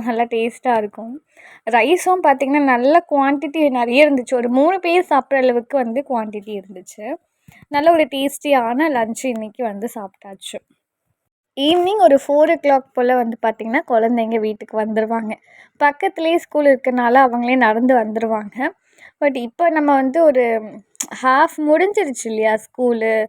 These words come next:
So, மீதி இருக்கிறத நம்ம எதுக்கு வந்து மறுபடிக்கும் புதுசா ஸ்கூல்ல சேர்க்கணுன்ட்டு, பக்கத்துலேயே கவர்மெண்ட் ஸ்கூல் இருக்கறனால இங்கேயே வந்து சேர்த்துட்டோம்.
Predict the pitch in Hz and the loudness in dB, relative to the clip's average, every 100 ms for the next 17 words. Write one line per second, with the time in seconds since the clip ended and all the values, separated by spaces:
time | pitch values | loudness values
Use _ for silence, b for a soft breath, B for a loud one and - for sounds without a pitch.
0 | b b b - 269 269 330 370 381 311 | b b b -4 0 2 2 2 0 0
1 | 294 277 262 277 262 247 233 226 - 269 | 0 0 2 0 0 -2 -2 -4 -2 -2
2 | 233 220 254 262 233 220 208 202 208 262 | -2 0 0 0 -2 -4 -4 -10 -6 -4
3 | 254 226 220 - 240 233 - 214 220 220 | -4 -4 -6 -2 -4 -4 -4 -2 -2 -6
4 | 214 196 208 208 202 - 302 269 - 294 | -6 -8 -10 -12 -10 -8 -6 -6 -4 -4
5 | 285 302 269 247 247 254 240 226 - 240 | -2 -2 0 -2 0 -2 -4 -8 -10 -4
6 | 226 214 - 220 214 202 302 - b b | -2 -2 -4 -8 -6 -2 -2 -4 b b
7 | b - 294 294 320 294 262 285 277 247 | b 0 2 4 4 4 4 0 0 -2
8 | 247 240 - | -2 -6 -10